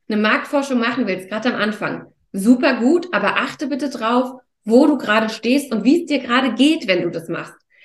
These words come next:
Wenn es dir gerade scheiße geht, weil du keinen Umsatz machst, weil dein Umfeld deine Selbstständigkeit nicht versteht, weil dies, weil das,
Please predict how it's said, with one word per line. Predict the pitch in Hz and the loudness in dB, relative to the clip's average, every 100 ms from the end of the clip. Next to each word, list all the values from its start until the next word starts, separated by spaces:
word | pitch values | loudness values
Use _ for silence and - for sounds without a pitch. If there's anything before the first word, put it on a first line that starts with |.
| - | 0
Wenn | 254 | 2
es | 277 | 2
dir | 330 | -2
gerade | 277 277 | -4 -4
scheiße | - 262 269 285 254 | -2 2 2 2 0
geht, | 185 175 - | 0 0 2
weil | 196 214 | 2 2
du | 233 240 240 - _ _ - | 2 0 -4 -16 _ _ 2
keinen | 285 | 4
Umsatz | 277 269 247 208 - | 8 8 6 4 0
machst, | 185 175 185 | 0 0 0
weil | 226 247 | 2 4
dein | 247 247 | 4 6
Umfeld | 269 262 240 220 | 4 4 2 2
deine | 214 214 202 | 0 -2 -2
Selbstständigkeit | 208 208 202 196 - 185 - | -6 -6 -6 -6 -2 -4 -2
nicht | 185 | -8
versteht, | 175 170 - 170 165 233 | -8 -8 -4 -2 -2 0
weil | 247 240 | 2 2
dies, | 214 196 202 | 0 -2 0
weil | 226 | 2
das, | 202 160 | 2 -2